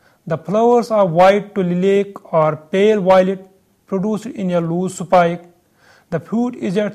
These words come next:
three-sided yellow-green pod containing several black seeds.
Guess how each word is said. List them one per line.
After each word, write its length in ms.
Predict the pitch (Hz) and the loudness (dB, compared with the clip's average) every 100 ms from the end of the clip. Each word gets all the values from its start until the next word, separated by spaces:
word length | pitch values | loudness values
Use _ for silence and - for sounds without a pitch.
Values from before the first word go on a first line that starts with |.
| - | -12
three-sided 760 | - 226 233 226 - 185 175 170 | -8 -4 -2 -4 0 0 0 -4
yellow-green 1000 | 156 170 185 175 - 185 151 165 160 151 | -2 0 0 -2 -10 -10 -6 -4 -6 -2
pod 520 | 165 151 160 175 - _ _ - | 0 2 0 -4 -14 _ _ -2
containing 540 | 196 190 214 208 208 | 0 0 -2 -2 -4
several 400 | - 190 180 180 | 0 0 2 0
black 480 | 147 165 170 165 - | -4 -2 -2 -2 -8
seeds. 460 | - 202 123 - | -6 -6 -6 -14